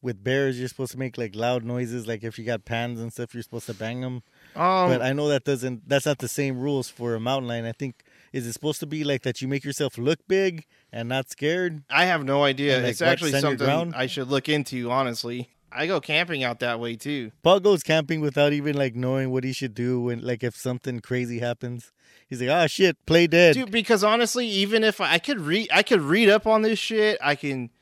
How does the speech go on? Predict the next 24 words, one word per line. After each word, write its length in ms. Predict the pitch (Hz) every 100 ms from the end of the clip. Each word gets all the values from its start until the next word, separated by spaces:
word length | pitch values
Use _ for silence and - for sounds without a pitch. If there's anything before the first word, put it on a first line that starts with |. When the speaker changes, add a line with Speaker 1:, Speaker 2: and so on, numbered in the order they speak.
| _ _ _ -
Speaker 2:
I 120 | -
can 180 | - 113
prepare 420 | 127 - 180 202
myself, 760 | 196 190 - 190 190 185 - _ _ _
train 360 | - 165 190 202
myself, 720 | 196 196 - 196 185 175 - _ _ _ _ _ _
but 120 | - 143
when 260 | 151 143 139
it 160 | 156
comes 320 | - 214 208 160
down 300 | 185 185 180
to 240 | 185 156
I'm 180 | 143 151
<laughs> 20 |
standing 560 | - - 170 202 196 196
there 220 | 190 190
and 100 | 160
there's 160 | 165 147
a 60 |
mountain 380 | 135 143 170 180
lion 280 | 196 208 202
coming 300 | 226 220 226
to 140 | 214 247
me, 300 | 262 262